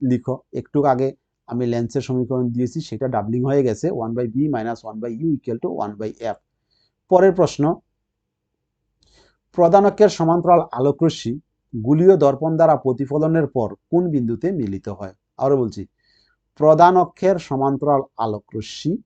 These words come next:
গুলীয় দর্পণ দ্বারা প্রতিফলনের পর কোন বিন্দুতে মিলিত হয়? আনসার হচ্ছে ফোকাসে মিলিত হয়। আবার বলছি, আনসার কি? আনসার হচ্ছে ফোকাসে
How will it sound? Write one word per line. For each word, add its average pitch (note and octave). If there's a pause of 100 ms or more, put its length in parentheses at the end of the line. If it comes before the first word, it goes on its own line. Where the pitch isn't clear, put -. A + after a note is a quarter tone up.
(500)
গুলীয় E3+
দর্পণ C3+
দ্বারা C#3+
প্রতিফলনের B2 (120)
পর C3 (480)
কোন A#3+
বিন্দুতে B2+
মিলিত A2
হয়? A#2+ (760)
আনসার A#2+
হচ্ছে B2 (300)
ফোকাসে -
মিলিত G#2+
হয়। F#2 (840)
আবার A#2+
বলছি, B2
আনসার B2
কি? G3 (320)
আনসার A2+
হচ্ছে C#3 (280)
ফোকাসে B2